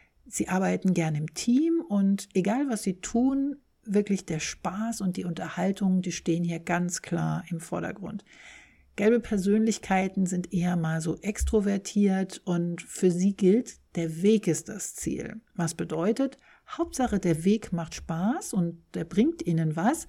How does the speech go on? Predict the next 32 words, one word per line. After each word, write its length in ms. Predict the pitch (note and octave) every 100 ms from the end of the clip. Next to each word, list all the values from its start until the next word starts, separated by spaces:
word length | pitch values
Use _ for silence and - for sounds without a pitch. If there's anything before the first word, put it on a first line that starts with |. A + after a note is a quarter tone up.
| - - _ -
da 180 | F#3
ist 260 | G3 G3+ -
das 320 | F#3+ - -
Ziel 440 | - A#3+ B3+ B3 A#3+
dann 340 | - F#3+ G3
erstmal 440 | F#3 G3 - F3+
gar 260 | F3 E3+ F#3+
nicht 200 | G3+ F#3+
mehr 220 | F#3 F3+
so 260 | F3 F3+ D#3+
wichtig. 480 | F3 - - - -
Ja, 240 | F#3 G#3
Hauptsache 420 | F#3+ G#3+ - G#3
der 300 | G3 F3 D#3+
Weg 320 | F#3 F#3 F3+ -
ist 180 | E3+ -
gut. 300 | G3+ E3 - - - - - - - - _ _
Und 460 | - F#3+ F#3 F#3 F3+
die 260 | - - A3+
haben 300 | A3+ A3 G#3+ - _
immer 320 | - B3+ A3+ G3
wieder 240 | F#3+ F3
neue 500 | E3 E3+ F#3+ A#3 A3
Ideen 680 | - F#3 F3 F3+ G#3 G#3 G#3
und 240 | - G3+
manchmal 360 | G3 A3+ - B3+
verlieren 400 | - D#4+ D4 F3
sie 120 | E3+
sich 220 | E3+ D#3
darin 340 | D#3+ D#3+ F3+ -
auch 180 | F#3
mal. 240 | G3+ G3+